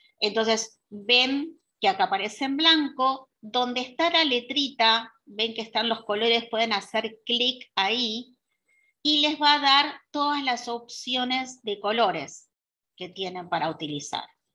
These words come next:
¿Sí? Entonces lo vamos a poner, por ejemplo, en este lila,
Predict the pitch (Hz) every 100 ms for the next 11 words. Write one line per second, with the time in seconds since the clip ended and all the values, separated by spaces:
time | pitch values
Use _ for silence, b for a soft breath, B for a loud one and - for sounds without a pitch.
0 | _ _ _ _ _ - 277 247 214 226
1 | 226 - 220 233 247 240 226 220 220 220
2 | 226 208 190 - 196 202 202 190 196 -
3 | 262 294 277 233 269 311 -